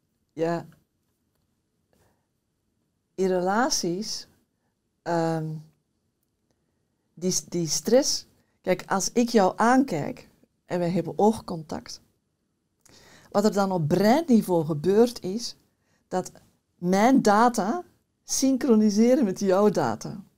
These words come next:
Dus als ik iets lelijk over jou denk, dan kan dat er bij jou niet in. En dus dan komt dat terug als een boemerang. En dan vind ik het moeilijk om jou aan te kijken. Dan, dan, ehm,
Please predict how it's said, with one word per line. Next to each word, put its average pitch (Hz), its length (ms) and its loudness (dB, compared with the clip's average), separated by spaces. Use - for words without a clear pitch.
Dus - 160 -6
als 240 140 0
ik 233 120 -4
iets - 160 -2
lelijk 226 560 4
over 202 240 4
jou 196 340 4
denk, 175 420 2
dan 170 160 -12
kan 285 220 4
dat 240 180 4
er 165 120 -4
bij 160 180 4
jou 220 260 6
niet 233 320 4
in. 269 440 2
En 196 160 -4
dus 185 140 -2
dan 165 160 -2
komt 269 280 2
dat 175 180 -2
terug 240 200 2
als 208 180 0
een 160 180 -4
boemerang. 208 540 2
En 196 60 -2
dan 196 100 -2
vind 190 120 0
ik 160 80 -6
het 160 120 -6
moeilijk 240 420 0
om 170 140 -6
jou 165 220 -6
aan 214 240 0
te 202 120 -6
kijken. 139 380 -10
Dan, 160 240 -8
dan, 180 560 -4
ehm, 165 640 -2